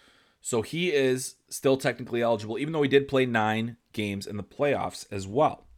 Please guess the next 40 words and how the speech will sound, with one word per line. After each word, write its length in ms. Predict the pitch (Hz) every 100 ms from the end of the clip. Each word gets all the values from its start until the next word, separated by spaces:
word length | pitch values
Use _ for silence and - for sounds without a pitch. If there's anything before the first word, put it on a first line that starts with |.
| - - _ _ _ _ _ _ _ _ -
So 460 | - 147 135 - _ _ _ _
it 120 | 214
was 160 | 269 240
a 40 |
big 200 | 214 196
shock 320 | - 151 156
to 120 | - 135
me, 200 | 139 143
as 100 | 120
I'm 120 | 113
sure 200 | - 139
it 80 | 113
was 220 | 120 113
to 100 | 117
you, 480 | 110 107 95 92 -
that 160 | 110 101
the 80 | 120
Carolina 420 | 139 131 117 110
Hurricanes 560 | 113 101 - 104 98
did 140 | 107 104
not 180 | 113 101
retain 460 | 135 165 120 98 _ _
Alex 300 | 90 90 -
Nedeljkovic. 720 | 92 95 87 - 107 139 - - _ _ _ _ _ _ _ - -
I 100 | 117
personally 380 | 120 107 107 101
think 180 | 107
that 140 | 104 101
was 100 | 95
a 60 |
huge 320 | 95 110 98 98
mistake, 520 | - 143 175 185 - - _ _ _
but 400 | 196 135 131 _ _ _ _ _ _ _
we'll 120 | 120
see 240 | 123 131 127
where 200 | 120 110
things 300 | 113 107 101
go 220 | 104 98
for 120 | 104
them 340 | 98 90 92